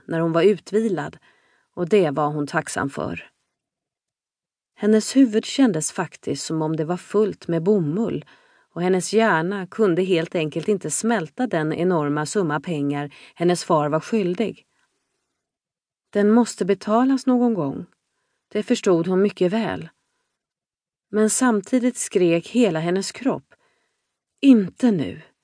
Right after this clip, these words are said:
Inte nu!" Hennes bror såg på hennes bleka, trötta ansikte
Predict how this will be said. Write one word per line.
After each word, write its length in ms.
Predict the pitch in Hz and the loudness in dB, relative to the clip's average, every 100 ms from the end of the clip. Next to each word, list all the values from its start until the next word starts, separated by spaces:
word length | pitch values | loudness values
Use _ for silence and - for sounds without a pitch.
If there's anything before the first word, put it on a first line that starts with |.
| _ _ _ _ | _ _ _ _
Inte 680 | 277 269 175 147 _ 294 262 | 6 6 4 -2 _ 0 0
nu!" 260 | 151 117 - _ _ _ _ _ _ _ _ _ _ _ _ _ _ _ _ _ _ _ _ _ _ | 0 -8 -16 _ _ _ _ _ _ _ _ _ _ _ _ _ _ _ _ _ _ _ _ _ _
Hennes 380 | 214 208 196 - | 0 0 0 2
bror 400 | 226 226 226 208 | 6 8 6 0
såg 440 | - 185 165 160 | 0 2 2 0
på 80 | 175 | -2
hennes 320 | 170 170 - | -2 -2 -4
bleka, 600 | 202 202 165 - 143 147 - | -4 -2 -4 -8 -8 -8 -6
trötta 400 | 214 170 185 175 | -6 -4 -6 -4
ansikte 800 | 185 160 - 151 - - 156 | -4 -4 -8 -10 -10 -6 -6